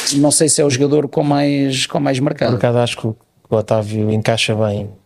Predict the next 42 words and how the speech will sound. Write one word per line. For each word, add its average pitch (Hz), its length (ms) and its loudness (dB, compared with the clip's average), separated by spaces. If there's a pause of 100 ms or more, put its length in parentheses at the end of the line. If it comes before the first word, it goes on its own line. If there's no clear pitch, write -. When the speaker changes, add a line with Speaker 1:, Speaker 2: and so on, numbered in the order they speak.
(1300)
Speaker 2:
Acho - 240 -4
que, - 80 -6
acho 127 180 0
que - 80 -4
é 120 40 4
um 117 60 2
jogador 110 260 2
que - 100 -4
encaixava 117 400 0
bem 113 140 0
em 107 40 -2
qualquer 110 260 0
equipa. 110 340 -4 (340)
Speaker 1:
Não, 180 160 4
não, 185 360 2 (100)
eh, 110 760 -2 (200)
eh, - 140 0
eu 131 120 4
estou 180 160 2
a 175 40 4
dizer 170 280 2
é, 165 320 2 (380)
não 131 360 4
se - 200 0
houve 160 240 4
muitas 185 420 4
equipas 185 480 0
a, 202 100 0
Speaker 2:
Sim. 170 240 2 (400)
Speaker 1:
a, 180 40 2
a 165 40 0
querer, 180 680 2
Speaker 2:
Sim. 156 400 -2
Speaker 1:
a 175 80 -20
querer 175 200 0
o 180 60 2
Otávio, 175 500 -2 (300)
não 95 120 -16
é? 101 100 -18 (200)
O, 92 240 -12 (120)
para 113 120 0
mim 120 160 2